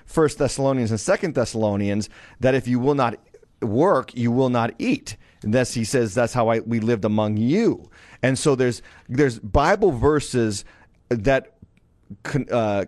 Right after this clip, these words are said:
uh, commend working with your hands, enjoying the fruits of your labor, all throughout the book of Ecclesiastes,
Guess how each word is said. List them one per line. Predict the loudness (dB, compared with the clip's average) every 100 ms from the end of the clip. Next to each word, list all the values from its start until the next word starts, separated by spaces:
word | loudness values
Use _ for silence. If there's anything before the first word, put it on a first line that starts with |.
| -6 -6
uh, | -4 -2
commend | -2 0 0 0 0 -2
working | 0 0 0 -2 -2
with | -2 -2
your | -4
hands, | -2 -2 -2
enjoying | -4 -4 0 2 2
the | -2
fruits | -2 -4
of | -2
your | -2
labor, | -2 -2 -2
all | -2 0 0
throughout | 0 -2
the | -2
book | -6
of | -6
Ecclesiastes, | -8 -6 -4 -2 0 -2 -4 -6